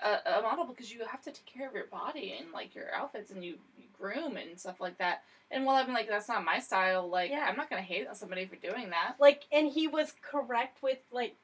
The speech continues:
Speaker 2: and that's why I'm like, no, he takes modeling very seriously because that is his career,
Speaker 1: Mm-hmm.
Speaker 2: uh, right now.
Speaker 1: At least, yeah.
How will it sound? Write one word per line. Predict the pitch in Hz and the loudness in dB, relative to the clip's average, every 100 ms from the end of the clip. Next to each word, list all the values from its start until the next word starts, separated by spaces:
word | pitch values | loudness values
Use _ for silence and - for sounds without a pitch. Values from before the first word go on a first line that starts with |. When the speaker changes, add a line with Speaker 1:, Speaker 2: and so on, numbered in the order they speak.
| _ 247 | _ 2
Speaker 2:
and | 277 | 6
that's | 285 | 6
why | 294 | 4
I'm | 285 | 2
like, | 254 | 2
no, | 320 311 | 0 0
he | 302 277 | 0 -6
takes | - 339 302 - - - - | -6 -6 -6 -10 -20 -20 -8
modeling | 247 233 262 254 247 226 - _ _ _ _ - 185 175 - | 0 0 2 0 -2 -4 -8 _ _ _ _ -20 -20 -18 -4
very | 247 247 247 233 | 0 2 2 -4
seriously | - 208 190 190 - 254 | -4 -4 -4 -6 -6 -8
because | 240 - 294 | -6 -4 0
that | 233 - | 0 -2
is | 202 196 | -4 -6
his | 262 247 - | -8 -10 -6
career, | 349 247 165 165 214 214 | -4 -4 -4 -2 -2 -4
Speaker 1:
Mm-hmm. | 202 196 220 277 _ _ _ _ - | -10 -10 -10 -12 _ _ _ _ -2
Speaker 2:
uh, | 220 214 208 208 202 - - | 4 6 8 4 0 -4 -4
right | 220 208 | -2 0
now. | 202 175 196 277 | -2 -2 -4 -6
Speaker 1:
At | 175 | -6
least, | 170 202 - | -4 -6 -6
yeah. | 247 285 | -8 -8